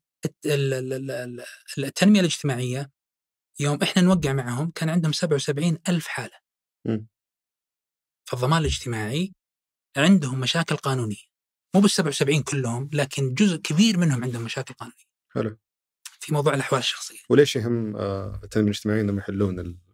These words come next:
Speaker 2: المشاكل القانونية لهذولي؟
Speaker 1: لا، كنوع من تقديم الخدمة، بما أنه هو تحت الضمان الاجتماعي وقاعد يستفيد من مجموعة خدمات تبع الضمان الاجتماعي، فإحنا جينا وقدمنا لهم مبادرة
Speaker 2: حلو.
Speaker 1: إنه من ضمنها الجانب القانوني، بحكم إنه أصلا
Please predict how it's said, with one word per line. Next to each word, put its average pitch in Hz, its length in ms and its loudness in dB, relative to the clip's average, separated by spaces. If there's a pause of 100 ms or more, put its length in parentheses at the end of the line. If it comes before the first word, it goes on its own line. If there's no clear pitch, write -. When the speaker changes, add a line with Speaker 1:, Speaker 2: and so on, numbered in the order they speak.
Speaker 2:
المشاكل 101 320 -4
القانونية 95 360 -6
لهذولي؟ 90 400 -6 (220)
Speaker 1:
لا، 208 220 4
كنوع 214 320 4
من 185 160 4
تقديم 180 340 4
الخدمة، 147 340 0
بما 180 360 4
أنه 165 220 4
هو 160 100 4
تحت - 220 -4
الضمان 139 220 2
الاجتماعي 127 440 -2
وقاعد 135 200 0
يستفيد 139 360 -4
من 139 60 2
مجموعة 127 360 0
خدمات 123 440 -2
تبع 131 160 0
الضمان 123 260 -4
الاجتماعي، 127 540 -2
فإحنا 180 540 2
جينا 196 260 6
وقدمنا 147 460 2
لهم 131 180 -2
مبادرة 123 460 -2 (220)
Speaker 2:
حلو. 110 200 2
Speaker 1:
إنه 190 140 8
من 214 140 8
ضمنها 170 360 4
الجانب 202 320 4
القانوني، 139 340 0
بحكم 214 280 2
إنه 208 220 6
أصلا 196 340 2